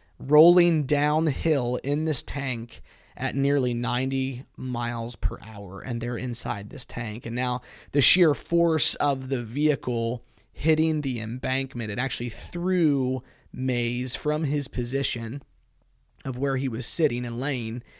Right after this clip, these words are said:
and his right leg was pinned down by,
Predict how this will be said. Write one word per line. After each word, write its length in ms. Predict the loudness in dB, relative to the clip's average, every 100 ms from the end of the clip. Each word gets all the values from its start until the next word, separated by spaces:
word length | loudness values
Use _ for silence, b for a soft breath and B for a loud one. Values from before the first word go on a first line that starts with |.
| B B B -4
and 140 | -2
his 260 | 0 -2 -6
right 340 | -2 2 2 0
leg 400 | -2 0 -2 -2
was 500 | -4 -2 -4 -6 -8 -6
pinned 340 | -2 -2 -2
down 400 | -2 -4 -4 -6
by, 540 | -4 -4 -4 -4 -6